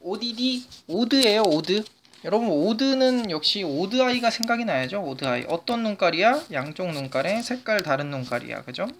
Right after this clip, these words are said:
여기는 파랑색, 여기는 검은색 요거. 요거 오드 아이잖아요. 오드 아이. 약간 징그럽죠, 그죠? 모르겠-, 근데 예쁘다고 하는 분도 있고,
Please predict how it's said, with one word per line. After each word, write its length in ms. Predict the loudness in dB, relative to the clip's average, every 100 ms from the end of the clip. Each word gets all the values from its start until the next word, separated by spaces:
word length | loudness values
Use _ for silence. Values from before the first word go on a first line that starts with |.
| -14
여기는 320 | -10 -10 -10
파랑색, 540 | -6 -4 -4 -6 -8 -8
여기는 240 | -10 -12 -12
검은색 360 | -10 -10 -8 -8
요거. 200 | -8 -10 -16 _ _ _ _ _ _ _ -20 -16 -6
요거 200 | -2 0
오드 320 | 0 2 4
아이잖아요. 760 | 4 4 0 -2 -2 -2 -2 -6
오드 200 | -4 -2
아이. 260 | -2 -4 -12 _ _ _ _ -12 -8
약간 240 | -6 -4
징그럽죠, 480 | -4 -4 -6 -6 -6
그죠? 260 | -6 -6 -8
모르겠-, 640 | -10 -12 -12 -10 -10 -10
근데 180 | -8 -4
예쁘다고 500 | -4 -4 -4 0 0
하는 240 | 0 -4
분도 220 | -10 -10 -10
있고, 280 | -10 -16